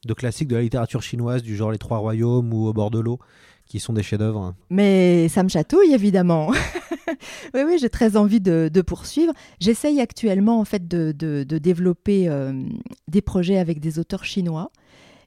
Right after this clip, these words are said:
Speaker 2: Évidemment, pour, euh, voilà, faire connaître un petit peu de cette vie chinoise et de cette, euh, poursuivre cette sensibilité, euh, chinoise à découvrir. Euh, des choses peut-être plus contemporaines, euh, intimistes, pas forcément dans la science-fiction. On verra ce que ça donne, c'est assez compliqué.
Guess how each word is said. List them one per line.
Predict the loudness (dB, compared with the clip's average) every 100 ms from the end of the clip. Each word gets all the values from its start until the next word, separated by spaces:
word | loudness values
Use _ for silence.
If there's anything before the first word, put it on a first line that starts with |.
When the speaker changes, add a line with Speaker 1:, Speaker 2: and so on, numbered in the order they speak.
| 0
Speaker 2:
Évidemment, | 2 2 0 -2 -2
pour, | -4 -6
euh, | -6 -6 -8
voilà, | -10 -8 -8
faire | -8 -6
connaître | -2 -2 -2
un | -4
petit | -4 -2
peu | 0
de | 0
cette | -2 -4 -4
vie | -6
chinoise | -4 -2 0 0 -2 -2
et |
de | -4 -6
cette, | -6 -8 -8
euh, | -10 -8 -10 -6
poursuivre | -6 -4 -4
cette | -4 -6
sensibilité, | -6 -10 -8 -8 -8 -8 -6 -4
euh, | -4
chinoise | -6 -8 -6 -6 -8
à |
découvrir. | -10 -12 -12 -10 -8 -6 -6 -8 -14 -20 -20 _ -10
Euh, | -6
des | -2 -2
choses | -2 -4
peut-être | -4 -4 -4
plus | -6
contemporaines, | -2 0 0 0 -2 -2 -2 0
euh, | 0 -4 -10 -16 _ _ -10
intimistes, | -10 -8 -4 -2 -2 -2
pas | -4
forcément | -6 -6 -4 -4 -2
dans | -4
la | -6
science-fiction. | -8 -12 -14 -20 -14 -10 -10 -14 _ _ _
On | -2 0
verra | 0 -2
ce | -4
que | -6
ça | -6 -4
donne, | -2 -2 -4
c'est | -4 -6 -4 -6 -6 -8
assez | -10 -8
compliqué. | -8 -10 -10 -6 -6